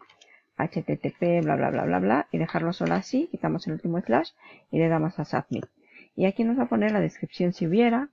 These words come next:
keyword si hubiera, copyright si hubiera, autor y el title. Aquí dice que es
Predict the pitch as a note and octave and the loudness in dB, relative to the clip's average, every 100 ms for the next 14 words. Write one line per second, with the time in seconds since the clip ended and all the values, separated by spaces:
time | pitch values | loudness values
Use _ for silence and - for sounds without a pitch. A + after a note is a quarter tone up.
0 | _ _ _ - F#3+ D#3+ D3+ - E3 A3 | _ _ _ 0 2 2 -2 0 2 4
1 | G#3+ A#3+ - - D#3+ D#3 - D#3+ G#3 G3+ | 2 0 -4 -4 0 -2 0 0 2 2
2 | - D3+ - F#3+ - D#3+ C#3+ C#3 C3 C#3 | 0 -6 2 0 2 -6 0 -2 0 -6
3 | - - - - _ E3 - D3 - - | -6 -18 -20 -20 _ -4 0 0 -2 -2
4 | C#3+ D3+ - | -2 -2 -6